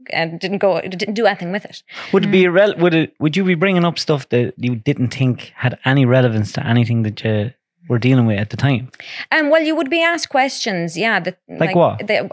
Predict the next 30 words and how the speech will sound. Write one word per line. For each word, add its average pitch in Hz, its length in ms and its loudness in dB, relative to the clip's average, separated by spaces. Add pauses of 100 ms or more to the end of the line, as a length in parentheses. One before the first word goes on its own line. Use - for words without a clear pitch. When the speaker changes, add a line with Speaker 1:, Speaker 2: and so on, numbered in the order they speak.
Speaker 1:
about 208 240 0
your 185 100 -4
family 196 460 -2
life 190 400 0
and 185 80 -8
about 170 220 -2
growing 180 340 0
up 180 320 0
and, 160 240 -4 (520)
um, 185 200 -2
what 180 100 0
were 180 80 -4
your 160 80 -2
parents 175 420 -2
like 175 200 0
and 185 80 -2
all 180 120 0
those 185 200 0
kind 269 160 -4
of 269 60 -8
things. 320 220 -4
They 240 80 -2
ask 240 220 0
you 208 80 2
all 190 140 2
that 180 160 -2
kind 262 160 -6
of 262 40 -6
stuff. - 360 -6 (100)
Um, 190 360 -6